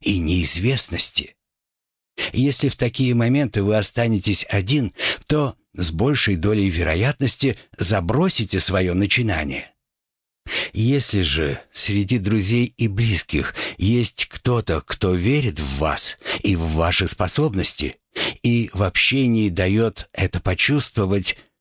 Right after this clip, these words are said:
то все сомнения и страхи исчезнут, как по волшебству. Его вера станет заразительной.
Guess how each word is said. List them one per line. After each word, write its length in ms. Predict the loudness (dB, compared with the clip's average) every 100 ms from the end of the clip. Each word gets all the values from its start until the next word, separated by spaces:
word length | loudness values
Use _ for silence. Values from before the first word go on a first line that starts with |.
| _ _ _
то 300 | -2 -2 -4 -2
все 220 | -2 0
сомнения 640 | 0 0 0 2 2 2
и 60 | 2
страхи 640 | 0 0 0 0 0 -2 0
исчезнут, 960 | 0 0 2 0 0 -2 -6 -10 -14 -20 _ _ _ _
как 320 | -4 -4 -4 -4
по 120 | -2
волшебству. 920 | 0 0 0 0 -2 -2 -2 -4 -6 _ _ _ _ _ _ -8 -6 0
Его 320 | 2 2 2
вера 320 | 2 0 0
станет 580 | 0 0 0 0 -2 -8 _
заразительной. 1000 | -2 -2 0 0 0 0 -2 -4 -6 -10